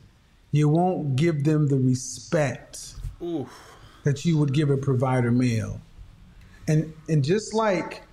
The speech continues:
Speaker 1: that younger man, you could, ma'am, two masters and a math degree, you wouldn't respect a sixty thousand dollar a year man.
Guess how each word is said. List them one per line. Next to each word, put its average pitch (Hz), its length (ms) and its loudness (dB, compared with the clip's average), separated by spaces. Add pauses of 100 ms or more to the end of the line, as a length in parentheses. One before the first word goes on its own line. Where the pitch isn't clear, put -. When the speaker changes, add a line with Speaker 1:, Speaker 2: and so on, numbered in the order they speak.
(120)
Speaker 1:
that 147 160 2
younger 180 440 2
man, 196 520 2 (380)
you 180 280 4
could, - 200 -4 (320)
ma'am, 185 340 0
two 233 140 2
masters 202 580 0
and 170 160 0
a 170 40 2
math 185 320 0
degree, 196 280 -6 (340)
you 220 140 2
wouldn't 214 240 0
respect 226 440 -2
a 165 60 0
sixty 170 340 -2
thousand 135 380 0
dollar 131 200 2
a 123 40 2
year 123 140 4
man. 120 240 0